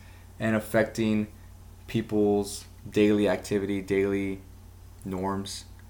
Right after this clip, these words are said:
I just love to talk that, talk about it and address it. I also love to talk about sports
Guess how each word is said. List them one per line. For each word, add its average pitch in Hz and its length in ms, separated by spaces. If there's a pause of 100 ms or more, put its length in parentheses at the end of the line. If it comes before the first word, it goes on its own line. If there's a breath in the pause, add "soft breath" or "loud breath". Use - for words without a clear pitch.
(140)
I 98 80
just 95 220
love 87 120
to - 80
talk 85 220
that, - 380
talk 92 160
about 95 180
it 95 80
and 92 100
address 98 300
it. 107 220 (500 loud breath)
I 101 160
also 107 160
love 107 140
to - 60
talk 101 160
about 95 220
sports - 640